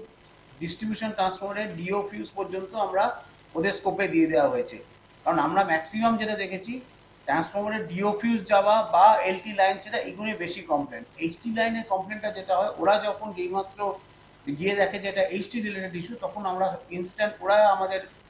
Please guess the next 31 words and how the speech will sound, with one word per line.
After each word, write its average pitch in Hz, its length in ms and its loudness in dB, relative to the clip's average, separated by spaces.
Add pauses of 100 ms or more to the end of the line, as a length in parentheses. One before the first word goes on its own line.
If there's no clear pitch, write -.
সেন্ট্রাল 180 360 -2
টিমকে 190 260 -6
রেফার 165 340 0
করে 170 300 -2 (420)
এবং 185 160 0
সেন্ট্রাল 190 460 0
টিম 220 220 -6
এবং 208 200 -4
এরা 220 160 0
জয়েন্টলি 185 540 -4
গিয়ে 240 140 -2
তখন 220 260 -6
এই 196 100 -10
কাজটাকে, 175 460 0 (160)
এইচটি 185 340 -12
পোর্শনটাকে 185 460 -6
অ্যাটেন্ড 147 340 -2
করে। 113 120 -6 (420)
এটা 202 140 -4
কিন্তু 240 240 -4
দুজনে 196 320 -2
কোঅর্ডিনেশন 185 600 2
হয়, 139 100 -2
সুতরাং 190 300 -12
এটার 226 220 -4
জন্য 233 180 -6
কিন্তু 240 240 -8
কোনো 233 240 -8
ডিলে 196 180 -2
হয় 156 200 4
না। 110 100 -8